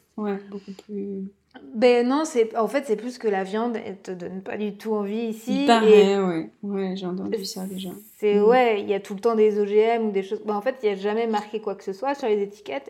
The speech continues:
Speaker 2: et
Speaker 1: En
Speaker 2: il y a
Speaker 1: fait, c'est
Speaker 2: juste
Speaker 1: de la
Speaker 2: une
Speaker 1: grande,
Speaker 2: étiquette.
Speaker 1: euh, c'est, c'est de la, c'est, c'est de l'agriculture intensive, donc j'imagine que,
Speaker 2: Oui.
Speaker 1: ouais. Donc c'est
Speaker 2: Mm,
Speaker 1: ça
Speaker 2: mm.
Speaker 1: le problème, en fait.
Speaker 2: Et en
Speaker 1: Moi,
Speaker 2: plus, j'ai
Speaker 1: je
Speaker 2: pas très, elle est pas très bonne, donc, euh, donc j'ai arrêté au bout de quelques mois. Ça, c'est la viande
Speaker 1: Ouais, je
Speaker 2: rouge.
Speaker 1: comprends, je comprends.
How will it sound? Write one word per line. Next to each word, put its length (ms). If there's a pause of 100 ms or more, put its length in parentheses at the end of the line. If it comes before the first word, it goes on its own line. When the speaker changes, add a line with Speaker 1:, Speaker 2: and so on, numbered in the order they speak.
Speaker 2:
et 60
Speaker 1:
En 100
Speaker 2:
il 60
y 40
a 40
Speaker 1:
fait, 60
c'est 60
Speaker 2:
juste 80
Speaker 1:
de 60
la 100
Speaker 2:
une 100
Speaker 1:
grande, 280
Speaker 2:
étiquette. 280
Speaker 1:
euh, 520
c'est, 200
c'est 180
de 80
la, 320
c'est, 220
c'est 160
de 80
l'agriculture 600
intensive, 560
donc 180
j'imagine 500
que, 120
Speaker 2:
Oui. 200 (300)
Speaker 1:
ouais. 180 (220)
Donc 140
c'est 60
Speaker 2:
Mm, 20
Speaker 1:
ça 120
Speaker 2:
mm. 40
Speaker 1:
le 60
problème, 380
en 60
fait. 160 (800)
Speaker 2:
Et 40
en 80
Speaker 1:
Moi, 100
Speaker 2:
plus, 80
j'ai 60
Speaker 1:
je 40
Speaker 2:
pas 100
très, 280
elle 140
est 60
pas 100
très 180
bonne, 300
donc, 180
euh, 760
donc 160
j'ai 80
arrêté 560
au 100
bout 160
de 260
quelques 300
mois. 600
Ça, 160
c'est 280
la 140
viande 180
Speaker 1:
Ouais, 160
je 120
Speaker 2:
rouge. 140
Speaker 1:
comprends, 420
je 140
comprends. 260